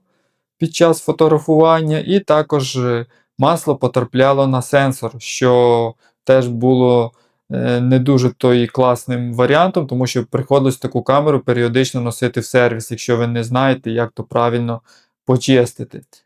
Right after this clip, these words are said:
Потім, е, третій пункт — це системи автофокусу, затвор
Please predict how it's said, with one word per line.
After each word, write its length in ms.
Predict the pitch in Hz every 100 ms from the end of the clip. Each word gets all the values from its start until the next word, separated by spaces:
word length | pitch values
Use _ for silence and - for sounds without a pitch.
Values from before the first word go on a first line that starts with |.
| _
Потім, 560 | - 180 196 - 196 175
е, 420 | 143 131 127 127 -
третій 360 | 151 180 196
пункт — 340 | 185 190 190 180
це 120 | 147
системи 540 | 131 123 - 156 156 147
автофокусу, 1160 | 127 123 - 113 147 170 180 185 196 185 -
затвор 600 | 120 117 - 135 151 151